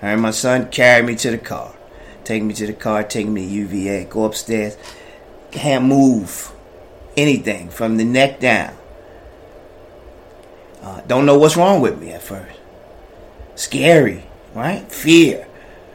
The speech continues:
Bunch of fear. And don't find out for another two weeks what's actually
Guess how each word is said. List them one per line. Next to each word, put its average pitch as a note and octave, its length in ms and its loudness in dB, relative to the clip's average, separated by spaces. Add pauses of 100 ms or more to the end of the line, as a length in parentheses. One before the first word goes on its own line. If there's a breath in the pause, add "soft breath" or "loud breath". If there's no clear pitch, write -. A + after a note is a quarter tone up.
(160 loud breath)
Bunch E3 260 2
of C3+ 80 0
fear. A2+ 380 -4 (1500)
And G2 500 -18 (540 loud breath)
don't B2+ 180 0
find C3 340 2
out C3+ 260 4
for B2+ 100 -2
another A#2 400 0
two E3 340 -2
weeks - 420 0
what's A2 460 -4
actually G#2+ 540 -4